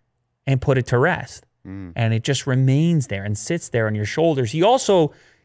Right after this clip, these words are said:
Speaker 1: kinda references his inability to play with certain people since they're on Twitch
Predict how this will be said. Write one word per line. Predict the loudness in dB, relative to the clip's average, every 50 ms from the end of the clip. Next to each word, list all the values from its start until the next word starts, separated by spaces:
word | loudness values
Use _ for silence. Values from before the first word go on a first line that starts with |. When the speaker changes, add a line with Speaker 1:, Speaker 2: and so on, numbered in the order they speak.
| _ _ _
Speaker 1:
kinda | -4 0 2 2 4 4 4 4
references | 4 4 2 2 0 0 -2 -2 0 0 -2 -2 0
his | 0 0 0
inability | 0 0 0 0 2 2 2 2 2 2 2 0 0 0
to | -2 -2
play | -4 -4 -2 0 2 2
with | 2 0 -2 -2
certain | 0 0 0 0 -2 -6
people | -4 -4 -4 -4 -2 -2 -2 -2
since | -2 -2 -4 -4 -4 -4
they're | -4 -2 0 2 2 2 2
on | 2 0 0 -2
Twitch | -2 -2 -2 -2 -2 -4 -8 -12